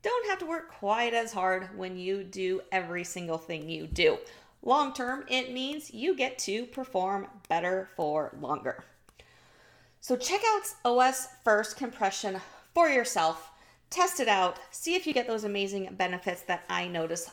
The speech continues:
for myself. You can head over to O S first dot com to check out all of their amazing products. And if you use code Get Your Fix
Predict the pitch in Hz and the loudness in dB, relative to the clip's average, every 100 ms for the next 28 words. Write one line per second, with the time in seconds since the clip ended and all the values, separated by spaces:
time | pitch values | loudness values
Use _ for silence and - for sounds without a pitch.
0 | - 170 170 165 156 156 147 156 - 143 | -6 -2 2 2 0 -2 -2 -2 2 2
1 | - - - - - - - 247 285 277 | 2 -10 -20 -20 -20 -12 -6 -4 -4 0
2 | 302 339 - 254 254 269 285 233 208 - | 0 0 0 2 2 -2 -4 -4 -4 2
3 | 269 254 254 - - 214 226 - - 202 | 4 4 2 -2 -4 -2 -4 -10 -10 0
4 | 233 339 - 202 175 208 269 254 220 202 | 0 0 0 0 0 -2 -6 -2 0 0
5 | 185 - 339 285 214 196 190 185 185 170 | -2 2 4 6 4 2 2 -2 -4 -6
6 | - 165 196 - - - - _ - 226 | 0 2 2 -2 -14 -20 -20 _ -6 -4
7 | - 254 330 359 311 262 247 254 - 247 | -2 -2 0 0 2 0 -4 -6 -2 0
8 | 208 220 - 208 220 214 190 196 185 185 | 2 0 -8 0 2 2 2 2 2 0
9 | 226 247 - | -2 -2 -8